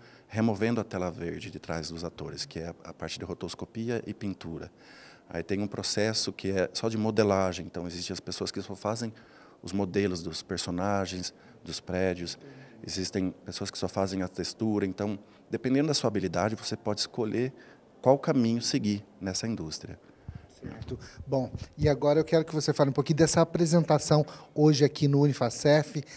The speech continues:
Speaker 2: porque tem um pessoal aguardando você, que são alunos,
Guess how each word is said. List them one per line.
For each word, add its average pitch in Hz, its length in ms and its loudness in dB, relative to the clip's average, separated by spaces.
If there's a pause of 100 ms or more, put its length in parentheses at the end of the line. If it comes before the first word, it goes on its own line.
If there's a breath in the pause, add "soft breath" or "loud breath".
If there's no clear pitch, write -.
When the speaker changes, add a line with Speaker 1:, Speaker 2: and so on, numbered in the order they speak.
(160 loud breath)
Speaker 2:
porque 127 220 -4
tem 147 120 6
um 135 60 6
pessoal 139 440 6 (120)
aguardando 135 640 6
você, 117 400 4
que - 300 -10
são 180 240 6
alunos, 143 640 6